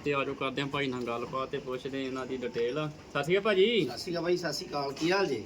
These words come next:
Speaker 1: ਵਧੀਆ, ਚੜ੍ਹਦੀ ਕਲਾ। ਤੁਸੀਂ ਸੁਣਾਓ?
Speaker 2: ਬਸ ਚੜ੍ਹਦੀ ਕਲਾ ਭਾਜੀ, ਤੁਸੀਂ ਸੁਣਾਓ?
Speaker 1: ਹਾਂਜੀ, ਵਧੀਆ ਜੇ। ਹੋਰ ਠੀਕ ਠਾਕ ਪਰਿਵਾਰ?
Speaker 2: ਬਸ ਪਰਿਵਾਰ ਠੀਕ ਠਾਕ। ਜੇ ਤੁਸੀਂ ਸੁਣਾਓ, ਮਾਤਾ ਠੀਕ ਠਾਕ ਆ?
Speaker 1: ਹਾਂਜੀ, ਠੀਕ ਜੇ, ਫਰਕ ਹੋਣਾ ਅੱਗੇ ਨੂੰ।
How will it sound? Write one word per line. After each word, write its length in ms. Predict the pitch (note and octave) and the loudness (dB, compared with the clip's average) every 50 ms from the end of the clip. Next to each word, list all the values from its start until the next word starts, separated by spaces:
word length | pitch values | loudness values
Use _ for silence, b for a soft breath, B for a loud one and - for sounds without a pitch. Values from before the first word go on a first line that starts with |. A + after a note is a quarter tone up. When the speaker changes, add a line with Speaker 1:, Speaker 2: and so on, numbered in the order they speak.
| - - | -4 0
Speaker 1:
ਵਧੀਆ, 200 | C#3 D3 D#3+ F#3+ | 2 4 4 4
ਚੜ੍ਹਦੀ 320 | F#3 F#3 E3+ E3+ F3 G3+ G#3 | 4 2 0 0 2 2 4
ਕਲਾ। 140 | G3+ G3 G3 | 4 4 4
ਤੁਸੀਂ 160 | G3 G3 F#3+ | 6 4 4
ਸੁਣਾਓ? 300 | F#3 F#3 F3 F3+ G3+ E3+ C3 A#2+ | 6 6 4 6 4 4 2 2
Speaker 2:
ਬਸ 200 | C3 C#3+ D3+ D3 | 0 0 0 0
ਚੜ੍ਹਦੀ 260 | C3+ A#2 B2 C#3 D#3+ | -2 -6 -4 -4 -2
ਕਲਾ 160 | D#3 D#3 D3 | -2 0 -2
ਭਾਜੀ, 200 | C3+ C#3 D3 D3 | -2 -2 -2 -2
ਤੁਸੀਂ 180 | C#3+ D3+ D#3 C#3+ | 0 0 0 0
ਸੁਣਾਓ? 300 | C#3 C#3 B2+ B2+ D3 D#3 D3 - - D#3 | 0 -2 -2 -2 -2 -4 -6 -8 -4 -2
Speaker 1:
ਹਾਂਜੀ, 200 | D3+ D3 D3 D#3 | 0 0 0 2
ਵਧੀਆ 300 | C#3+ D3 C#3+ E3 F3 F3 | 0 2 2 2 0 2
ਜੇ। 200 | E3+ E3 D3 C#3 | 2 2 2 2
ਹੋਰ 180 | C3 C3+ C#3 D3 | 2 0 -2 -2
ਠੀਕ 160 | D3 D#3 D3 | 0 -2 0
ਠਾਕ 140 | D#3 E3+ F3 | 0 0 0
ਪਰਿਵਾਰ? 300 | F3+ F#3+ F3 E3+ E3+ F#3 | 2 2 4 4 4 6
Speaker 2:
ਬਸ 180 | G3+ - B2 A#2+ | 4 4 2 0
ਪਰਿਵਾਰ 300 | - D3+ D3+ D3+ D#3 D#3 - | -2 -2 0 0 0 -2 -2
ਠੀਕ 180 | D3 C#3 C3 - | -2 -4 -4 -2
ਠਾਕ। 160 | C#3+ D3 D3+ | -2 -2 0
ਜੇ 100 | E3 F3+ | 0 0
ਤੁਸੀਂ 240 | F3 F#3+ F#3 F#3+ F#3+ | 2 4 4 4 6
ਸੁਣਾਓ, 200 | F3+ F#3+ F#3 F#3+ | 6 4 4 4
ਮਾਤਾ 260 | G3+ G3+ F#3+ F3+ F3+ F3 | 6 6 6 6 6 4
ਠੀਕ 180 | D#3+ E3 D#3+ D#3+ | 2 0 2 4
ਠਾਕ 160 | E3+ F#3+ A3 A#3+ | 4 4 6 4
ਆ? 80 | F#3 C3 - - D3 | 2 2 0 -4 0
Speaker 1:
ਹਾਂਜੀ, 240 | D#3 E3 F3 F#3+ G#3 | 2 2 2 2 2
ਠੀਕ 300 | F3 F#3+ F3+ F3 F#3+ G#3 | 4 4 4 4 4 4
ਜੇ, 80 | A3 | 2
ਫਰਕ 300 | F#3+ F#3+ E3+ E3 E3+ - | 4 4 2 0 0 0
ਹੋਣਾ 180 | F#3 F#3+ F3 C3 | 0 0 0 0
ਅੱਗੇ 160 | B2 B2 B2 | -2 -4 -4
ਨੂੰ। 100 | - A#2+ | -6 -6